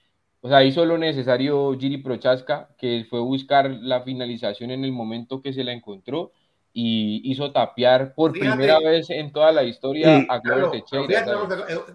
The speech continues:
Speaker 2: fíjate cómo, cómo cada cual
Speaker 3: Ujú.
Speaker 2: brilló un poco en la fortaleza del otro,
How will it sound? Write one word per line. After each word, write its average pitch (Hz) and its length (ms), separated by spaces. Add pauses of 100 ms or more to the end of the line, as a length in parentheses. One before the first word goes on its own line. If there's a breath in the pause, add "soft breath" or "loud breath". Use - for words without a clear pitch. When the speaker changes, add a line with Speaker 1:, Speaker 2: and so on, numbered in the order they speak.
Speaker 2:
fíjate 202 320
cómo, 180 240
cómo 196 220
cada 156 220
cual 175 300
Speaker 3:
Ujú. 117 240
Speaker 2:
brilló 147 320
un 202 120
poco 233 580
en 147 160
la 139 100
fortaleza 143 680
del 139 120
otro, 135 360